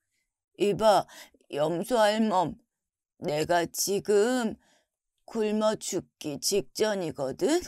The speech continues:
너를 잡아먹어야겠어." "예, 좋아요. 어차피 살 만큼 살았으니 어서 잡아먹으세요. 보아하니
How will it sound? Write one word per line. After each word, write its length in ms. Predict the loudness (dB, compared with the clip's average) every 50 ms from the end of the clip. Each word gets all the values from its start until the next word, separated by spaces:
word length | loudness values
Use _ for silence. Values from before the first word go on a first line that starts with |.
| -10 _ _ _ _ -20 -20 -20 -20 _ -14
너를 960 | -8 -2 0 2 2 2 2 0 0 0 0 0 0 2 0 0 -2 -4 -8 _ _
잡아먹어야겠어." 2000 | -2 2 4 4 4 4 4 4 2 2 2 2 0 0 0 4 4 6 6 6 6 4 2 2 2 0 0 -2 -6 -6 -6 -6 0 2 2 2 0 -2 -8 -20 _ _ _ _ _ _ _ -8 -4
"예, 920 | -2 0 0 0 2 0 0 2 2 2 2 0 -2 -6 -8 -14 -16 -18 -12 -10
좋아요. 1080 | -6 -4 -2 -2 -2 -2 -2 -2 -2 -2 -2 0 0 0 2 2 2 0 0 -6 -10 -18 -20 _ _ _ _ _ _ _ _ _ _ -6
어차피 960 | -2 -2 -2 0 2 2 2 2 2 2 2 2 4 4 2 2 2 0 0
살 400 | 0 0 0 2 2 0 0 -2
만큼 560 | -2 -2 -4 -4 -6 -6 -6 -6 -4 -4 -6
살았으니 840 | -4 -4 -4 -2 -2 -2 -2 -2 -2 -4 -4 -2 -2 -2 -2 -6 -8 -12 -20 -20 _ _ _ _ _ _ _ -6
어서 360 | -4 -4 -2 0 2 0 0
잡아먹으세요. 1400 | 2 0 0 0 0 0 -2 -4 -4 -6 -8 -6 -6 -6 -6 -4 -4 -4 -2 -2 0 0 -2 -2 -4 -6 -12 _ _ _ _ _ _ _ _ _ _ _ _ _ _ _
보아하니 1120 | -2 2 4 6 6 6 6 4 2 0 0 0 0 -2 -2 -2 0 -2 -2 -2 -6 -10